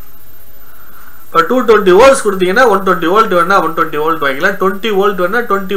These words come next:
வோல்ட் நீங்க எடுத்துக்கலாம். டிசைர்டு வோல்டேஜ் எடுத்துக்க முடியும். ஜீரோ to டூ ட்வென்டி வரைக்கும் எடுக்கலாம். Sometimes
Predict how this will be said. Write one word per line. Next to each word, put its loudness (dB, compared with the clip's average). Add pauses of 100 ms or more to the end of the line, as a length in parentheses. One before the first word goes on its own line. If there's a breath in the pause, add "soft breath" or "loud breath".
வோல்ட் 0
நீங்க -6
எடுத்துக்கலாம். -10
டிசைர்டு 0
வோல்டேஜ் -2 (140)
எடுத்துக்க -8
முடியும். -10 (1900)
ஜீரோ -2 (180)
to -2 (360)
டூ -4 (160)
ட்வென்டி -8
வரைக்கும் -6
எடுக்கலாம். -10 (2250 loud breath)
Sometimes 2